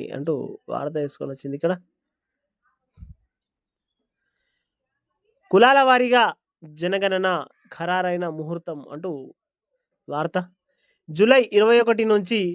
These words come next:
పార్లమెంట్ సమావేశాలు, మన రైల్వే అద్భుతం" అంటూ వార్త వేసుకొని వచ్చింది. "సైన్యాన్ని కించపరుస్తారా?" అంటూ తొమ్మిదవ పేజీలోని వార్త.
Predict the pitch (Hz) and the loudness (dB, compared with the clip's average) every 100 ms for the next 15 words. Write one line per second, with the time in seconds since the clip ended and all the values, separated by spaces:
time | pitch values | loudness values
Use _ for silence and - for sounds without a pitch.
0 | - _ _ _ _ _ 185 214 226 220 | -8 _ _ _ _ _ 0 0 0 0
1 | 190 185 185 180 175 165 170 170 143 135 | 0 0 0 0 -2 -2 0 -2 -4 -8
2 | 160 175 170 175 196 208 196 165 - _ | -6 -4 0 0 2 2 2 0 -4 _
3 | _ _ 147 151 156 185 180 131 _ 135 | _ _ -14 -12 -8 -4 -4 -4 _ -14
4 | 151 143 135 - - 147 165 165 156 160 | -10 -10 -12 -18 -14 -12 -6 -6 -6 -10
5 | 156 - 180 190 _ _ _ _ _ _ | -12 -10 -10 -12 _ _ _ _ _ _
6 | _ _ _ _ _ _ _ _ _ _ | _ _ _ _ _ _ _ _ _ _
7 | _ - - 208 269 269 240 247 196 180 | _ -4 2 4 4 4 4 4 2 0
8 | 202 196 240 233 202 - 190 185 170 139 | -6 -2 0 2 0 0 2 4 2 0
9 | 165 202 156 151 - 175 185 196 190 190 | -2 -2 -2 -6 -8 -4 -2 -2 -2 -2
10 | 170 165 156 156 156 | -4 -4 -4 -4 -4